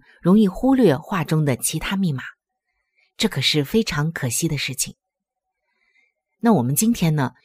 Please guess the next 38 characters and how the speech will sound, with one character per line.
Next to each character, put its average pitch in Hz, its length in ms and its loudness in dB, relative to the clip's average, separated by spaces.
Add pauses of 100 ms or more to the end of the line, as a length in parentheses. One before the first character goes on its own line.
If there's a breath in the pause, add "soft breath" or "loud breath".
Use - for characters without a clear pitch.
(240 soft breath)
不 170 100 -2
是 202 120 0
要 185 140 2
讨 120 240 -6
论 127 260 -2 (280 soft breath)
达 131 160 -4
芬 165 200 0
奇 - 160 -2
密 139 160 -2
码， 123 200 -2 (1080)
关 240 200 2
于 185 180 4
他 240 240 0
们 202 140 4
的 147 100 0
说 196 180 -2
法， - 340 -8 (200)
我 151 120 2
们 151 120 0
在 190 140 2
这 180 160 2
里 131 240 -2 (180 soft breath)
不 214 140 2
加 151 160 -2
评 127 260 -8
论。 127 220 -8 (960)
我 151 100 2
们 156 100 4
今 262 200 2
天 254 160 2
的 190 80 6
目 220 200 4
的 - 280 -6 (460)
是 - 200 -4
要 226 100 2
来 185 140 0
讨 - 240 -6
论 139 240 2